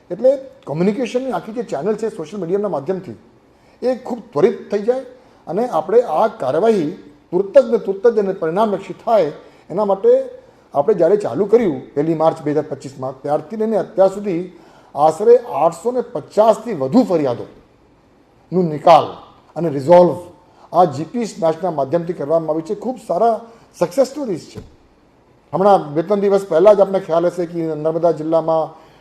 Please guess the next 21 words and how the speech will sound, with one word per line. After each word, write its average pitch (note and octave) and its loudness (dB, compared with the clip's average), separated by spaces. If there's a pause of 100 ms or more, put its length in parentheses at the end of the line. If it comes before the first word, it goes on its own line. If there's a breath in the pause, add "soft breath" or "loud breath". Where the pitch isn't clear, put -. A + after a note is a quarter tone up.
અ, D3 -2 (240)
અમુક D#3 -6
સ્ટુડન્ટ્સ D3 -6
ગયા D#3 4
હતા, D3 0
એ D#3 -2
લોકો D#3 -2
ટ્રેકિંગમાં D#3 -2
ગયા E3+ 4
હતા C#3+ 0
અને C#3+ -6
ટ્રેકિંગમાં D3+ -8
ગયા D#3 2
પછી D#3+ -6 (200 loud breath)
એ D#3 -2
લોકો D#3+ -2
પોતાના D#3+ -2
રસ્તા D3+ -2
ખોવાઈ F#3+ 2
ગયા A#2 -8
હતા. G#2+ -16